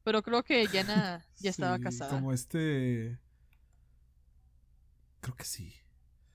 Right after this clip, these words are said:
Speaker 2: Creo que sí, pero hubiera estado bonito como co-, este B G Novak con esta
Speaker 1: ¡Ay, sí! Con esta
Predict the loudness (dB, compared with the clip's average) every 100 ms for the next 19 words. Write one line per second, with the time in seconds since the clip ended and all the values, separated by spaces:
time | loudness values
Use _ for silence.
0 | _ -10 -6 -4 -2 0 0 0 -2 -2
1 | -2 -2 -4 -2 -4 -6 -10 -6 -2 0
2 | 2 2 2 2 0 -2 -8 -10 -4 -4
3 | -4 -2 0 8 10 10 8 6 0 2
4 | 4 4 4 4 8 8 8